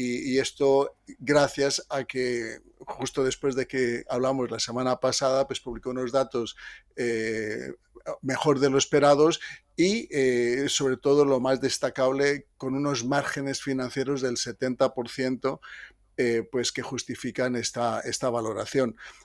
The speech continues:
Así que, bueno, buenas noticias del sector, eh, tecnológico, que está aguantando el mercado. El mercado, el resto del mercado está bastante vulnerable, eh, sobre todo el sector energético, ¿no? Las, las famosas materias primas, que también son un barómetro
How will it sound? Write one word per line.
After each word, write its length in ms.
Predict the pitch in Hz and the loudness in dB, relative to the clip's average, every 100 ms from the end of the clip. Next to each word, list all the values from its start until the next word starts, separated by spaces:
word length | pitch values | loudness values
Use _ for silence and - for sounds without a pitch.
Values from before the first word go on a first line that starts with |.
| - | -6
Así 220 | 135 147 | -4 0
que, 60 | 151 | 4
bueno, 240 | 139 123 | 4 4
buenas 260 | 127 139 143 | 4 4 4
noticias 480 | 139 147 139 139 | 2 0 -2 -2
del 100 | 127 | -2
sector, 360 | - 127 139 127 - - | -4 -4 -4 -4 -4 0
eh, 280 | 131 127 117 | 2 2 2
tecnológico, 680 | 135 131 139 147 165 170 156 | 0 0 2 2 2 0 0
que 60 | |
está 180 | 131 151 | -2 -4
aguantando 560 | 123 139 139 147 139 143 | -2 -2 2 4 4 4
el 40 | |
mercado. 540 | 139 135 156 151 175 190 - - - | 0 2 6 6 6 0 -10 -18 -6
El 220 | 135 131 | -2 0
mercado, 800 | 123 127 123 - 151 139 127 - - - | 0 0 -2 6 8 8 4 -2 -10 -6
el 200 | 156 139 | -2 0
resto 400 | 147 147 - 147 | 2 0 0 0
del 120 | 139 | 2
mercado 420 | 135 127 143 135 | 0 2 2 4
está 280 | 123 - 139 | 0 0 0
bastante 600 | 131 - 143 139 135 143 | 0 -4 -4 -4 0 0
vulnerable, 840 | 131 139 139 143 151 151 175 220 - - - - | 2 0 2 6 8 6 2 0 -6 -18 -18 -2
eh, 280 | 139 135 135 | 2 2 2
sobre 220 | 147 135 | 0 2
todo 160 | 156 | 4
el 60 | 151 | 4
sector 360 | 143 - 143 139 | 2 -4 -2 0
energético, 840 | 135 131 - 151 160 151 190 196 | -2 -2 -2 0 -2 0 2 2
¿no? 180 | 147 160 | 0 2
Las, 360 | 147 127 - | 2 2 -2
las 200 | - 123 | -6 -8
famosas 380 | 131 131 127 131 | -6 -4 -4 -4
materias 440 | 127 127 127 123 - | -4 -2 -4 -6 -4
primas, 380 | 156 165 160 | 0 4 4
que 80 | - | 2
también 300 | 131 131 139 | -4 -2 -2
son 180 | - 139 | -2 -4
un 100 | 139 | 0
barómetro 720 | 131 131 139 139 - 127 123 | 2 2 2 -2 -2 -4 -6